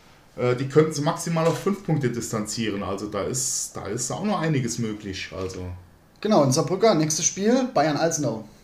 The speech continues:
Speaker 2: War ja
Speaker 1: Ja.
Speaker 2: starker Aufsteiger.
Speaker 1: Da,
Speaker 2: Ja.
Speaker 1: da können sie mit der B-Jugend hin.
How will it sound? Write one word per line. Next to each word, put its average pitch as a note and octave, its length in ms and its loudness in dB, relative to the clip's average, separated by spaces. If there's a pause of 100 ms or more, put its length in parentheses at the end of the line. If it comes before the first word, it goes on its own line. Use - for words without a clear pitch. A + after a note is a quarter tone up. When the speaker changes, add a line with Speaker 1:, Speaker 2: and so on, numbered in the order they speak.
(420)
Speaker 2:
War A2 140 -6
ja A#2 120 0
Speaker 1:
Ja. F2 60 -6 (580)
Speaker 2:
starker B2+ 480 0
Aufsteiger. A#2+ 840 -2 (200)
Speaker 1:
Da, B2 40 -8
Speaker 2:
Ja. B2+ 140 -4
Speaker 1:
da - 160 -2
können A#2+ 340 2
sie A2+ 200 2
mit A2 120 -4
der G#2 100 0
B-Jugend A#2 420 2
hin. G2+ 180 -2